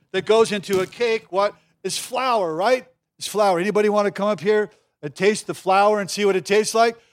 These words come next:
Is this, would you, would you say that the flour tastes good? No, you would say it doesn't taste good. Okay,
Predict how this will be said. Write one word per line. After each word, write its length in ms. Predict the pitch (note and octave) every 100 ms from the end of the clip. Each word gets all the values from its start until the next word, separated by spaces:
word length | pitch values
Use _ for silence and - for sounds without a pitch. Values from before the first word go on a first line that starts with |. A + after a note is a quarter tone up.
| _
Is 120 | D#3+ D3+
this, 200 | G3 - _ -
would 140 | F3
you, 200 | G#3+ A#3
would 180 | F#3 E3+
you 100 | A3+
say 380 | - A#3 B3+ B3
that 160 | G3+
the 80 | F3+
flour 580 | - G#3 A3 A3 G#3+ G3+ _ _
tastes 300 | A3+ A3+ -
good? 340 | A#3+ G#3 C3 - _ _ _ _ _ E3
No, 180 | F3+
you 140 | F#3+ F#3+
would 120 | G3
say 180 | G#3 G3
it 100 | G3
doesn't 260 | G3+ F3
taste 260 | E3+ F#3 E3+
good. 140 | F3+
Okay, 320 | G3+ - G#3+